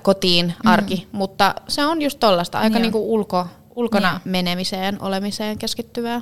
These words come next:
Speaker 2: Joo. Eikä oo se, mut me meinasin melkein sanoa, että se on välillä vähän sellaista, varsinkin töiden, jos tekee toimistossa tai muualla töitä, niin kauheat puurtamista, mut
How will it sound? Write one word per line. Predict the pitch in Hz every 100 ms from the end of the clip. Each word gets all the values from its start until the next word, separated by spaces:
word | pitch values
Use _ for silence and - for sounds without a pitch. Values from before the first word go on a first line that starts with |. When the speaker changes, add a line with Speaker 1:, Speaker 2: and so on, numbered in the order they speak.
| -
Speaker 2:
Joo. | 233 220 180 196 - - - -
Eikä | 226 240 277
oo | 262
se, | 247
mut | 220 -
me | 202 220
meinasin | 240 311 269 220
melkein | 180 180 175
sanoa, | 180 175 175 180
että | 180
se | 175
on | 170 - -
välillä | 185 180 175 190
vähän | 185
sellaista, | 175 - _ 185
varsinkin | 180 185 180
töiden, | 185 180 180 180 - - - - -
jos | 175
tekee | - 175 175 170
toimistossa | 180 196 220 233 - 233
tai | 220
muualla | 214 208 196
töitä, | 185 180
niin | 180 190
kauheat | 190 196 185 -
puurtamista, | 196 190 - 180 190 214
mut | 233